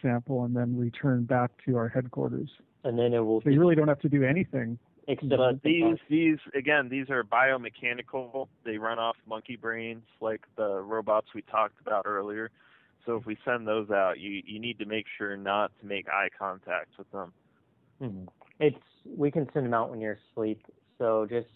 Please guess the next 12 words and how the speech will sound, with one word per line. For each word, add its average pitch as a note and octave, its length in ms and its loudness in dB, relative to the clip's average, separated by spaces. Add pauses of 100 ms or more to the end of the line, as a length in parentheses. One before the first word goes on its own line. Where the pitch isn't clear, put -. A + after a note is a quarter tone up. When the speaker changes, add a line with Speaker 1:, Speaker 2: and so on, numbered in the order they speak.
Speaker 2:
keep, D3+ 220 -6 (800)
um, A#2+ 260 0
tell C#3+ 160 4
us D#3 160 -2
what B2 160 -4
kind A2 160 -6
of G#2 80 -12
glass G2+ 300 -4 (180)
tonight A#2 360 -8
you're G#2+ 100 -6
planning G#2+ 420 -6
on G2 260 -4